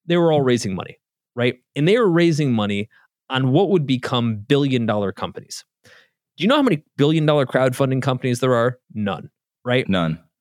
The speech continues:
Speaker 1: Ironically.
Speaker 2: That's the irony.
Speaker 1: <laughs>
Speaker 2: Iro-, that's the
Speaker 1: Yeah,
Speaker 2: irony.
Speaker 1: yeah, yeah.
Speaker 2: Most
Speaker 1: Yeah,
Speaker 2: of the
Speaker 1: yeah.
Speaker 2: capital raised via crowdfunding went into crowdfunding platforms that
Speaker 1: <laughs>
Speaker 2: eventually failed.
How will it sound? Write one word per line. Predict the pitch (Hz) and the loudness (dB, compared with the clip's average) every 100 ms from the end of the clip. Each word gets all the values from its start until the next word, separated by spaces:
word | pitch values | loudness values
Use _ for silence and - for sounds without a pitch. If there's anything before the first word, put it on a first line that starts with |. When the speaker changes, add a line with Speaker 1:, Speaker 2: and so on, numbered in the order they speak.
| - | -4
Speaker 1:
Ironically. | 185 196 269 240 - 143 | -2 2 2 0 0 0
Speaker 2:
That's | 120 | 2
the | |
irony. | 135 120 90 85 85 | 2 0 0 -2 -4
Speaker 1:
<laughs> | - | -2
Speaker 2:
Iro-, | 113 117 123 | 0 2 2
that's | 120 | 2
the | 294 | 2
Speaker 1:
Yeah, | 143 | 2
Speaker 2:
irony. | 123 117 | 2 0
Speaker 1:
yeah, | 226 | 0
yeah. | 92 107 | -2 -2
Speaker 2:
Most | 110 127 160 | 0 2 2
Speaker 1:
Yeah, | 220 | 0
Speaker 2:
of | 190 | 0
the | |
Speaker 1:
yeah. | - | 0
Speaker 2:
capital | 127 131 147 120 | 0 -2 0 -2
raised | 95 101 120 127 123 - | 0 0 0 -2 -4 -12
via | - 104 110 101 | -2 2 2 2
crowdfunding | 110 104 117 127 127 143 151 147 - _ _ | 0 0 0 -2 -2 -2 -2 -4 -12 _ _
went | 92 110 117 | -2 2 2
into | 107 - 92 | 2 2 2
crowdfunding | 82 95 85 90 80 76 | 2 2 2 0 0 0
platforms | - 78 71 82 73 76 | 0 -2 -2 -2 -2 0
that | - | 0
Speaker 1:
<laughs> | - | -2
Speaker 2:
eventually | - - - | -6 -8 -10
failed. | - - - | -6 -4 -4